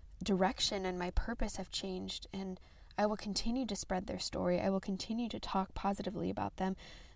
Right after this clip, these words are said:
I mean, I'm even talking about them on this podcast, and it just,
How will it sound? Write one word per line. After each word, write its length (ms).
I 60
mean, 160
I'm 140
even 240
talking 320
about 200
them 120
on 100
this 120
podcast, 560
and 120
it 120
just, 320